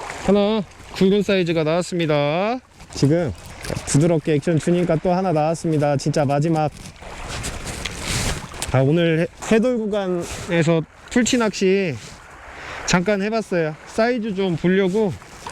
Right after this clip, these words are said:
어, 잠깐 해봤는데 같이 동출하신 형님은, 어, 마리수도 상당히 많이 나왔고 부드럽게 해야 입질이 들어오는 그런 상황이었던 것 같아요. 어, 사이즈는 이 지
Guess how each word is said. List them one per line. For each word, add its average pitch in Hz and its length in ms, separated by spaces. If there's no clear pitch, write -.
어, 120 240
잠깐 170 340
해봤는데 185 600
같이 160 260
동출하신 185 640
형님은, 190 800
어, 139 160
마리수도 156 460
상당히 208 400
많이 156 380
나왔고 156 540
부드럽게 214 480
해야 196 340
입질이 165 500
들어오는 196 600
그런 180 220
상황이었던 202 600
것 147 60
같아요. 139 400
어, 98 100
사이즈는 196 760
이 170 160
지 180 240